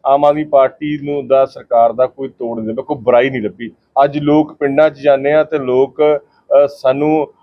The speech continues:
ਮਾਣ ਸਤਿਕਾਰ ਪਿਆਰ ਨਾਲ ਦੱਸਦੇ ਨੇ, ਸਾਰਾ ਕੁਝ ਦੱਸਦੇ ਨੇ ਕਿ ਸਾਨੂੰ ਬਿਜਲੀ ਫ੍ਰੀ ਮਿਲੀ ਆ, ਸਾਨੂੰ ਖੇਤਾਂ ਦੀ, ਅ, ਬਿਜਲੀ ਬ-, ਟਾਈਮ ਸਿਰ ਮਿਲਦੀ ਆ,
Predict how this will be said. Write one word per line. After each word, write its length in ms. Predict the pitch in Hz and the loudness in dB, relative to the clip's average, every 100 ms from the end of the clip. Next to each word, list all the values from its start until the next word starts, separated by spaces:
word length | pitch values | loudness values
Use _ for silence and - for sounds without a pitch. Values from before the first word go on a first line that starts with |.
| _ | _
ਮਾਣ 280 | 117 127 143 | -2 2 2
ਸਤਿਕਾਰ 500 | 147 143 - 135 139 | 0 -8 -2 2 2
ਪਿਆਰ 300 | 135 127 120 | 2 0 2
ਨਾਲ 260 | 127 135 123 | 2 -2 2
ਦੱਸਦੇ 380 | 120 104 131 139 | 0 0 -2 -2
ਨੇ, 120 | 143 | -2
ਸਾਰਾ 300 | - 120 131 | 0 0 0
ਕੁਝ 160 | 131 | 0
ਦੱਸਦੇ 240 | 120 117 127 | 0 0 0
ਨੇ 80 | 131 | -8
ਕਿ 100 | 131 | -6
ਸਾਨੂੰ 340 | 127 120 120 | -4 -4 -6
ਬਿਜਲੀ 300 | 113 127 143 | -12 -8 -8
ਫ੍ਰੀ 240 | - 123 | -8 -8
ਮਿਲੀ 320 | 135 117 113 113 | -6 -6 -4 -4
ਆ, 100 | 120 _ _ | -6 _ _
ਸਾਨੂੰ 340 | - 135 135 | -2 0 -2
ਖੇਤਾਂ 380 | - 123 - 131 | -6 -10 0 0
ਦੀ, 240 | 131 139 131 | 0 0 4
ਅ, 220 | 127 127 | 4 4
ਬਿਜਲੀ 260 | 120 123 139 | 0 -4 -4
ਬ-, 340 | 113 147 131 | -6 -10 -8
ਟਾਈਮ 300 | 123 127 120 | -4 0 0
ਸਿਰ 160 | 110 117 | -2 -6
ਮਿਲਦੀ 340 | 113 107 110 | -4 -4 0
ਆ, 140 | 113 | 2